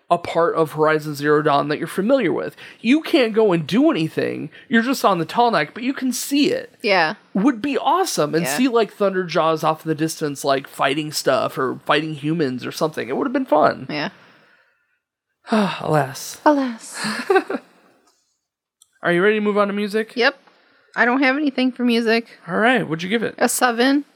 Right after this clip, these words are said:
Speaker 1: Wow.
Speaker 2: <laughs> I know. I just
Speaker 1: I have nothing. I, we'll give it a seven.
Speaker 2: I just said it was fine.
Speaker 1: I
Speaker 2: Like,
Speaker 1: gave it a
Speaker 2: I
Speaker 1: five.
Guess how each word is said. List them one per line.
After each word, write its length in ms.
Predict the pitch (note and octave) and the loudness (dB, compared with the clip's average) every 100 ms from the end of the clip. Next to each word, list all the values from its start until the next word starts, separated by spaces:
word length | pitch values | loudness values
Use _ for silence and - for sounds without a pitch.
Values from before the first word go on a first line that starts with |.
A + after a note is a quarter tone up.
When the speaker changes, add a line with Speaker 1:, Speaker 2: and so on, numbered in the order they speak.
| _ | _
Speaker 1:
Wow. 840 | D#3+ D#3 G3 - A#3+ D#4 E3+ C3+ D3 | -12 -6 -2 -2 0 2 2 0 -2
Speaker 2:
<laughs> 80 | - | -2
I 200 | - - | 0 2
know. 360 | F4+ C#5+ D5 - - - - | 2 4 2 0 -8 -8 0
I 100 | D4+ - | 2 2
just 180 | - G#4 | -2 -2
Speaker 1:
I 120 | C#4 | 0
have 200 | D#4+ F4 | 0 0
nothing. 460 | E4+ G#4+ A#3+ F3+ G3+ | -2 0 0 0 0
I, 260 | C4 C#4 | 0 0
we'll 120 | E4+ | -2
give 140 | C#4+ A#3+ | 2 2
it 60 | |
a 60 | G3 | 0
seven. 260 | - A3+ E4 | -2 -2 0
Speaker 2:
I 140 | D#4 | 0
just 200 | E4 D4 | 0 0
said 140 | D#4+ | 0
it 60 | D#4+ | 2
was 180 | D#4+ - | 0 -2
fine. 680 | - G#3+ B3+ C#4+ A3 C4+ B3+ - - _ _ - | -2 0 2 2 0 0 -2 -6 -20 _ _ -2
Speaker 1:
I 100 | C4 | 2
Speaker 2:
Like, 40 | |
Speaker 1:
gave 60 | - | 2
it 20 | |
a 100 | G#3+ | 2
Speaker 2:
I 40 | G#3+ | 0
Speaker 1:
five. 680 | - F#3 G3 G3 G3+ G3 | 0 0 2 2 0 0